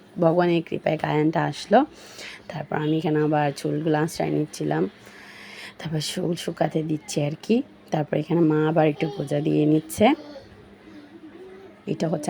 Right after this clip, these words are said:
আমাদের আসন ঘর আর কি। তারপর হচ্ছে এখানে আবার কিছু কাপড় চোপড় ছিল, এগুলো আমি একটু বাস টাস করে আলমারিতে ঢুকাই রাখছিলাম আর কি।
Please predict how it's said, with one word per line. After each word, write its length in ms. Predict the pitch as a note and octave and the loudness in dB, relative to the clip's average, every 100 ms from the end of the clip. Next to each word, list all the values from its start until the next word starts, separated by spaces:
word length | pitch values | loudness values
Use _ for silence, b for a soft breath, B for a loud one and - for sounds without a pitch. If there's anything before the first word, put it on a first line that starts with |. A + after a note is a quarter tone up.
| D#3 | -2
আমাদের 220 | D3+ D#3+ D#3 | 0 2 0
আসন 220 | D3+ D#3+ D3+ | -2 -4 -2
ঘর 100 | D3 C#3+ | -2 -4
আর 60 | D3+ | -6
কি। 80 | A3+ D4 - F3+ | -6 -6 -2 0
তারপর 260 | E3 D#3+ D#3+ E3 | 0 0 0 0
হচ্ছে 260 | E3 - E3 D#3+ | -4 -2 0 0
এখানে 160 | E3 E3+ | 2 4
আবার 120 | E3+ E3 | 2 0
কিছু 140 | - - | -4 -4
কাপড় 300 | F3 - E3+ D#3 | -4 -2 -4 -2
চোপড় 300 | E3+ E3+ D#3 - | -4 -2 -4 -4
ছিল, 180 | D#3+ D#3+ F3+ | -2 0 2
এগুলো 220 | F3 E3 D#3 | 2 2 0
আমি 120 | D3 D#3 | 0 0
একটু 140 | D3+ F3 D#3+ | 0 -2 -2
বাস 160 | D3+ - | -4 -6
টাস 160 | E3 - - | -6 -6 -6
করে 220 | D3 D3+ D4+ E4+ D#4 B F3 | -4 0 -2 -2 -10 B 2
আলমারিতে 500 | E3 D#3 D#3+ D3+ E3 | 4 4 2 -2 -4
ঢুকাই 260 | E3 D#3+ D3 D#3 | -4 -4 -2 -2
রাখছিলাম 440 | - - E3 E3 D#3+ | -4 -4 -2 0 0
আর 80 | D#3+ | -2
কি। 120 | - | 0